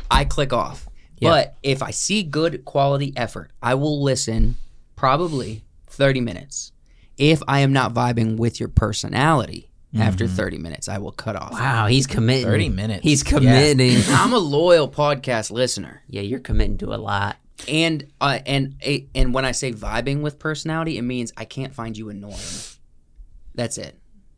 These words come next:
Speaker 1: If you're annoying,
Speaker 2: Wow.
Speaker 3: Yeah, yeah.
Speaker 1: That's
Speaker 3: So
Speaker 1: it.
Speaker 3: I, I would agree. I,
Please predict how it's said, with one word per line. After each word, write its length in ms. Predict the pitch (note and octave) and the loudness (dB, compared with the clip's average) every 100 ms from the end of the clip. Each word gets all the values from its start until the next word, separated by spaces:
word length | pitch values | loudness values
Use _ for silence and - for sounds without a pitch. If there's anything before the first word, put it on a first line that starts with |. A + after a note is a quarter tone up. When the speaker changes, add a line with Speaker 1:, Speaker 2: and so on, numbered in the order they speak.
| - | -14
Speaker 1:
If 160 | B2 C3+ | -10 -2
you're 140 | C#3 | 0
annoying, 600 | B2+ A2+ A2+ B2+ D3+ E3+ E3 - - - | 0 -4 -4 -4 -4 -6 -10 -20 -20 -20
Speaker 2:
Wow. 60 | - C#3 | -4 2
Speaker 3:
Yeah, 240 | C#3 G#2+ | 2 2
yeah. 280 | C#3+ C#3+ - - | 2 0 0 -2
Speaker 1:
That's 200 | C#3 C#3 | -2 2
Speaker 3:
So 200 | E3+ D#3 | 4 2
Speaker 1:
it. 60 | - | 2
Speaker 3:
I, 180 | D#3+ F3 | 0 2
I 160 | D#3+ | 2
would 160 | E3+ D3+ | 2 -2
agree. 320 | C3+ A2+ G#2+ | -4 -6 -4
I, 220 | - B2+ | -2 -2